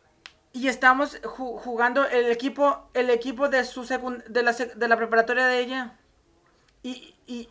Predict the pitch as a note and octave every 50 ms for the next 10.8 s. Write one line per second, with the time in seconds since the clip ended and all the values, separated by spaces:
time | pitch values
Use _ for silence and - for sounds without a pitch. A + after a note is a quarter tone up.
0 | _ _ - B3 A#3 G#3+ G#3 G#3+ B3+ C4 C4 C4 - C4+ C#4 C#4 C4 - - _
1 | _ _ - - - - _ - - - A#3 A3+ A#3+ B3+ B3 - B3 A#3+ A3+ B3+
2 | B3+ C4 C4 C#4 C#4 C4+ C4+ A#3+ A3+ B3+ B3 A#3+ C4 C4+ C4+ C4 C4 B3+ A#3+ A#3
3 | A#3 A#3+ B3+ B3+ C4 C4+ C4 B3+ A#3+ A#3+ A#3 A#3 A3+ A3 - A#3 A#3 A#3 A3 A3+
4 | A#3 B3 C4 C4+ A#3 - - _ _ _ _ _ _ _ _ _ _ _ _ _
5 | _ _ - B3+ C4 C#4 C#4 B3 C4+ C4+ B3 - - - A#3 A3 B3+ C4+ C4 -
6 | - B3 C4 B3+ - - B3 B3+ B3+ B3 B3+ B3+ C4 C4 B3 B3+ - C4 C4+ C#4+
7 | D4 D4 D#4 D4+ C#4+ C4 C4 C4 C#4 A#3 G#3 C4+ C4+ C#4 C#4+ D4 D4+ D4+ D4+ -
8 | A#3 A#3 A3 - A#3 A#3 A#3+ - A#3+ B3 A3+ - B3+ C4 B3 B3+ A#3+ A3+ A#3 B3
9 | A#3+ A#3+ B3 C4 C#4 C#4 - D4 G#3+ - - - _ _ _ _ _ _ _ _
10 | _ _ _ _ _ _ _ _ _ _ _ _ _ - A#3+